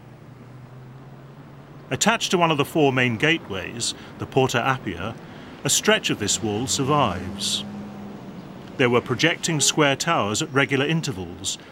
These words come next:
built of brick-faced concrete. The walls were more than six meters high and some four meters thick,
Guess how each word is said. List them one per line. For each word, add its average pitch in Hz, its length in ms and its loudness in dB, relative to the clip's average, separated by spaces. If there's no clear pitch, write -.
built 113 260 2
of 117 140 -4
brick-faced 123 540 0
concrete. 151 680 -4
The 110 80 -2
walls 127 440 4
were 131 80 6
more 127 220 6
than 127 140 0
six - 280 0
meters 143 380 0
high 92 500 0
and 131 120 2
some 127 280 2
four 131 260 2
meters 117 400 0
thick, - 300 -2